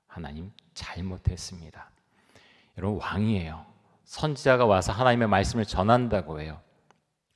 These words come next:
신앙이 없는, 믿음이 없는 사람이면요, "네가 뭔데 나한테 와서 이러느냐"라고 하면서 그 선지자에게 벌을 내릴 수 있어요. 화를 낼 수 있어요.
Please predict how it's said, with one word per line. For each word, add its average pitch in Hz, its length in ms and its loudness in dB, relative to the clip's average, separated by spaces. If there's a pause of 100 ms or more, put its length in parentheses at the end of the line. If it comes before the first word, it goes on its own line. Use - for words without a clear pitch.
신앙이 180 520 2
없는, 127 340 6
믿음이 139 300 4
없는 147 260 2
사람이면요, 147 960 4 (440)
"네가 151 400 4
뭔데 175 300 8
나한테 151 340 6
와서 139 280 10
이러느냐"라고 117 920 2
하면서 101 600 0 (220)
그 135 100 -2
선지자에게 170 760 2
벌을 135 500 4
내릴 113 300 4
수 - 120 -4
있어요. 98 340 -2
화를 165 380 -2
낼 110 140 2
수 - 160 -4
있어요. 87 420 -6